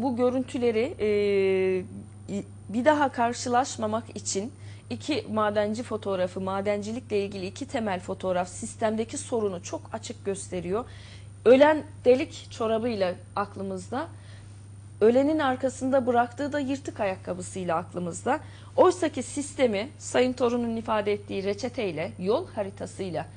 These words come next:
düzeltebiliriz. Ve biz de o zaman böyle üzülmeyiz. Ülkemiz için, e, bu sıkıntıyı yaşamamış oluruz.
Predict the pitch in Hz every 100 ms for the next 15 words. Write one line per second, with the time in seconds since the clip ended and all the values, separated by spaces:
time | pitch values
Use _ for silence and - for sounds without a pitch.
0 | - - 240 226 214 202 190 180 165 190
1 | - - - - 196 262 269 202 180 262
2 | 214 180 277 - - 220 214 175 240 -
3 | - - - 226 208 247 247 262 294 -
4 | - - - 247 233 294 277 285 214 -
5 | 240 359 - - - - 208 202 196 190
6 | 185 185 185 - 277 247 - - - 247
7 | 233 208 202 254 311 - - 202 196 262
8 | 214 170 - - 185 196 320